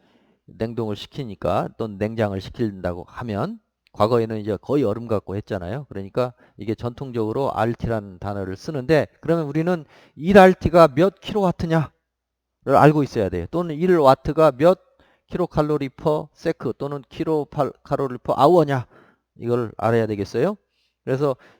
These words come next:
어, 일 알티는 정의가 일 톤,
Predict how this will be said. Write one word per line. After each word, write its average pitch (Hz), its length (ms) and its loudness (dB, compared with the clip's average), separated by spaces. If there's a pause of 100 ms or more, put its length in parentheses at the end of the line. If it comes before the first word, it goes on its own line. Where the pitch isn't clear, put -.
(300)
어, 104 460 -6 (400)
일 170 180 4
알티는 147 720 4 (4000)
정의가 143 840 6
일 214 200 6
톤, 151 440 -2